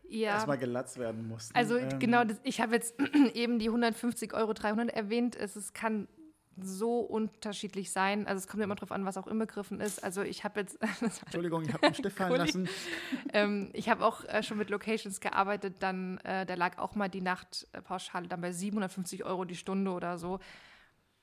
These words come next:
Speaker 1: Kommt auf Location an, kommt drauf an, was dann dabei ist. Ja.
Speaker 2: Also auf jeden Fall geht's um, also es geht, geht's um die Verlängerungsstunden, es geht
Speaker 1: Genau.
Speaker 2: ums Personal und oft auch um die Getränke nochmal.
Speaker 1: Zum Beispiel, genau, ja.
Speaker 2: Okay.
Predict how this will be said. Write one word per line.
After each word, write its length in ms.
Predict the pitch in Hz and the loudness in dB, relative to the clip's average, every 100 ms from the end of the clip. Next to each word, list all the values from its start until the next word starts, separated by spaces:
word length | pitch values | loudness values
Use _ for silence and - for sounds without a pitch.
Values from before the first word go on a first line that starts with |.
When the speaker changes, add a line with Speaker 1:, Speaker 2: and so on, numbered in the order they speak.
| _ - - | _ -20 -6
Speaker 1:
Kommt 220 | - 226 | 0 4
auf 120 | 190 | 4
Location 440 | 202 196 233 233 220 | 2 0 2 2 0
an, 240 | 190 202 | 0 -2
kommt 300 | 190 202 196 | -4 -4 -4
drauf 160 | 190 - | -6 -6
an, 240 | 185 185 | -4 -4
was 240 | 180 - - | -6 -8 -8
dann 380 | 170 175 175 | -6 -6 -8
dabei 380 | 185 170 170 185 | -8 -6 -6 -6
ist. 380 | 185 - - - - _ | -8 -12 -14 -16 -20 _
Ja. 120 | - 180 | -10 -8
Speaker 2:
Also 160 | 139 | -4
auf 180 | 131 - | -6 -6
jeden 180 | 165 170 | -8 -6
Fall 220 | 165 147 | -8 -8
geht's 220 | 135 - | -10 -12
um, 80 | 139 | -14
also 220 | 127 120 110 - | -12 -12 -14 -16
es 160 | 127 - | -20 -16
geht, 420 | 127 123 110 120 | -16 -16 -20 -18
geht's 180 | 131 - | -16 -14
um 80 | 117 | -14
die 60 | |
Verlängerungsstunden, 920 | 110 110 123 156 156 160 - 160 147 | -12 -10 -10 -10 -12 -14 -14 -14 -12
es 80 | 170 | -10
geht 100 | 214 | -4
Speaker 1:
Genau. 140 | 196 190 | -2 -4
Speaker 2:
ums 120 | 180 | -6
Personal 640 | 127 123 120 123 143 147 | -8 -8 -8 -8 -8 -10
und 280 | 90 123 113 - | -12 -14 -14 -14
oft 240 | 123 - | -16 -12
auch 140 | 120 117 | -12 -10
um 100 | 120 | -10
die 100 | 110 | -10
Getränke 440 | 110 110 110 110 | -12 -12 -14 -14
nochmal. 360 | 104 107 92 95 - _ _ - | -16 -18 -18 -20 -20 _ _ -12
Speaker 1:
Zum 200 | - 233 | -2 2
Beispiel, 560 | 196 180 180 - 175 175 | 2 2 -2 -6 -8 -6
genau, 380 | 185 180 170 - | -6 -6 -8 -8
ja. 180 | 170 - _ - | -10 -12 _ -18
Speaker 2:
Okay. 320 | 147 120 | -10 -10